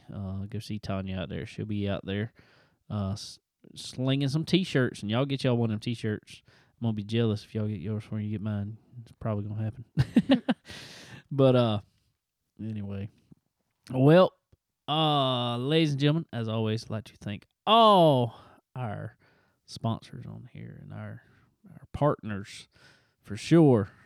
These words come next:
Um, love some S R I Performance, Stock Car Steel and Aluminum,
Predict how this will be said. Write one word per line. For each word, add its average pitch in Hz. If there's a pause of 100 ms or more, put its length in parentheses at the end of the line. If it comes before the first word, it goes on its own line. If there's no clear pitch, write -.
Um, 98 (600)
love 110
some 101 (1080)
S 180
R 131
I 117
Performance, -
Stock -
Car 110
Steel 107
and 101
Aluminum, 98